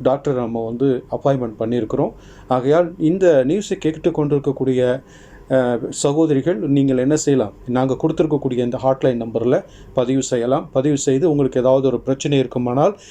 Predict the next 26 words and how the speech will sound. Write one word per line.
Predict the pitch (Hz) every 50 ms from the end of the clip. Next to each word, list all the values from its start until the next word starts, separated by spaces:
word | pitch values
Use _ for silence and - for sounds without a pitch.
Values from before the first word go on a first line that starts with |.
| - - -
நீங்கள் | - 147 156 147 143 123
காட்டலாம் | - - 143 - - - 165 160 151 147
என்பதை | 131 127 127 127 113 135 190 240 - - - - - - - - - - - -
இதன் | - 143 165 196 185
மூலியமாக | 170 160 143 135 127 117 113 156 170
தெரிவித்துக் | 170 - 139 143 131 - 135
கொள்கிறோம். | - 110 110 107 - - - - - - - - - - - -
அது | - 170 214 240
மட்டும் | 247 240 240 233
இல்லாம | 214 196 180 170 170 185 190 190 190
ஒரு | - 175 156 151 156
ஸ்பெஷல் | - - - 220 208 208 - 247 240 233
பேக்கேஜ் | - 185 180 175 - 185 170 156
கட்டாயமா | 151 - 135 - - 156 151 147 156 151
நம்ம | 143 131 123
சகோதரர்களுக்கு | 120 - 135 127 139 143 135 131 131 127 120 - -
போட்டு | - - 135 139 135 -
கொடுக்கணும் | 135 - 123 120 - 131 123 120 113 - - - - - - - - - - - - - - - - - -
அப்படிங்கிற | 139 135 - 151 151 143 135 127 117
மாதிரி | 120 117 117 139 170 185 196 - - - - - - -
ஒரு | 156 143 139 -
பேக்கேஜ் | 156 156 156 165 139 131
போட்டிருக்கோம். | 120 131 123 - 127 117 131 165 196
அந்த | 190 147 143
பேக்கேஜ் | 135 - 151 156 160 165 139 143
பார்த்தீங்கன்னா | 131 135 127 - 131 127 123 131 143 175